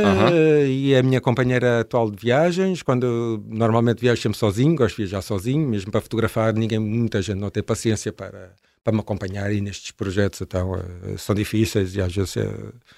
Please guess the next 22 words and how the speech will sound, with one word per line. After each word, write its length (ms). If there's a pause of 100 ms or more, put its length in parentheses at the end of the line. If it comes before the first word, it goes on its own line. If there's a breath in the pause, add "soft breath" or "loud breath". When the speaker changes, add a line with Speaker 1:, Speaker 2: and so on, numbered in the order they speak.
(440 soft breath)
Speaker 2:
são 200
complicados. 760
Eh, 320
mas, 400
eh, 220
gosto 280
sempre 260
de 80
viajar 260
com 100
a 40
minha 120
filha 300
e 80
de 100
lhe 240
mostrar 440
o 80
mundo 520
como 240
ele 160
é, 200